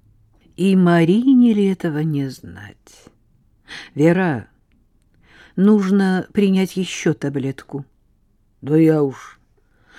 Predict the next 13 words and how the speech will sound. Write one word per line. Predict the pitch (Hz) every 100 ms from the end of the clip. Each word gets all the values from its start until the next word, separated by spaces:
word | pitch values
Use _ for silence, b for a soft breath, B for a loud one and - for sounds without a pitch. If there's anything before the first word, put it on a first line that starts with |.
| B -
Нужно | 180 196 226 262 254
еще | 277 269 302 - - - 233 185
принять, | - 185 180 180 175 - - _ -
Вера. | 131 160 175 170 165 170 170 _ _ _ _ _ _ _ B B B -
Я | 151 180
сегодня | - 185 180 180
должна | 180 175 185 185
уехать, | 196 339 - 110 - - - _ _ B B
а | 170
вы | 185
позволяете | 190 190 208 196 190 - 190
себе | 185 170 185 B B
расклеиваться? | 160 170 - 160 160 165 190 - 233